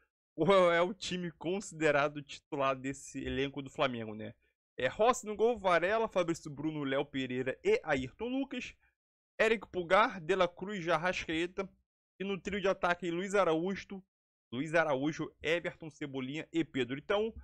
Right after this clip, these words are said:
sabemos que esse é o time considerado titular atualmente, né? E o Tite não escondeu nenhum, não escondeu o jogo, principalmente porque tá três a zero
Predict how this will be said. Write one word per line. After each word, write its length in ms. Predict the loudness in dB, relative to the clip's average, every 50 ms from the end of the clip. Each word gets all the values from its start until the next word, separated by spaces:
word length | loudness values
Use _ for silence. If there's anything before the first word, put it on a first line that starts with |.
| -14 _ -6
sabemos 500 | 0 0 0 2 0 -2 -4 -6 -8 -8
que 120 | -6 -2
esse 300 | -2 -2 -2 -2 -2 -4
é 40 | -4
o 60 | -4
time 300 | -4 -4 -4 -4 -4 -8
considerado 680 | -6 -4 -4 -4 -4 -6 -2 0 2 2 2 0 -2 -6
titular 500 | -12 -12 -8 -4 0 0 0 0 2 0
atualmente, 640 | 0 0 2 0 -2 -2 -2 -4 -6 -8 -8 -8 -4
né? 160 | -4 -4 -4 -6 -10 -12 -12 -14 -18 _ _
E 100 | -8 -8
o 60 | -8 -6
Tite 300 | -6 -6 -6 -6 -6 -4
não 160 | -2 -2 -4
escondeu 400 | -4 -4 -8 -6 2 2 2 2
nenhum, 580 | 2 0 -2 -4 -4 -6 -6 -8 -8 -10 -10 -12 _ _ _ _ _ _ _
não 160 | -4 0 0
escondeu 340 | 0 2 2 0 2 4 4
o 80 | 4 6
jogo, 300 | 8 6 6 6 4 -4
principalmente 640 | -8 -8 -8 -8 -2 -2 -2 -2 0 -4 -6 -8
porque 280 | -4 -4 -2 0 0 -2
tá 140 | -2 -2 -4
três 240 | -4 -6 -4 -2 -4
a 80 | -4
zero 400 | -2 -4 -4 -4 -4 -4 -6 -10